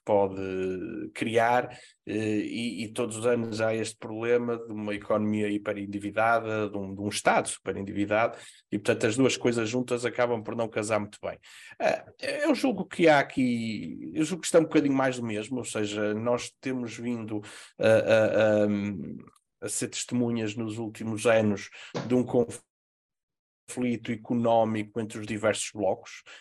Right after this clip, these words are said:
eh, nomeadamente Estados Unidos, Europa, China, mais do que estes, mas pelo menos estes três de uma maneira mais, mais forte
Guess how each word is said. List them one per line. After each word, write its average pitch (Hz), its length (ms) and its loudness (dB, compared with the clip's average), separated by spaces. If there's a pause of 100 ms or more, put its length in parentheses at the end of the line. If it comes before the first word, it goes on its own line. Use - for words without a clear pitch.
(160)
eh, 95 360 -4
nomeadamente 101 960 0 (380)
Estados - 460 0
Unidos, 95 440 0
Europa, 95 460 2
China, 95 520 -4 (500)
mais 95 280 -2
do - 80 -8
que - 120 0
estes, - 240 0
mas - 200 -8
pelo 95 180 -6
menos 90 200 -4
estes - 240 -4
três 98 260 2
de 95 60 -8
uma 92 80 -2
maneira 92 320 -4
mais, 90 380 -8
mais 95 180 -2
forte 113 420 2